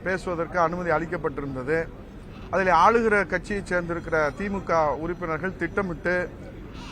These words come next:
கடந்த அம்மாவுடைய அரசுல, புரட்சி தமிழர் ஐயா எடப்பாடியுடைய அரசுல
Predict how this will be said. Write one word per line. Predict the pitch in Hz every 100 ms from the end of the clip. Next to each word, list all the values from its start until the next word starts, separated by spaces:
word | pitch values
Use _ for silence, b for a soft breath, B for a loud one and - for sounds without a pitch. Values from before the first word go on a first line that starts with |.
| - -
கடந்த | 175 196 196 185 170 147 - - -
அம்மாவுடைய | 175 202 196 180
அரசுல, | 160 170 147 165 175 190 -
புரட்சி | 180 185 196
தமிழர் | 175 170
ஐயா | 165 156
எடப்பாடியுடைய | 151 151 170 180 165 151 147
அரசுல | 156 165 160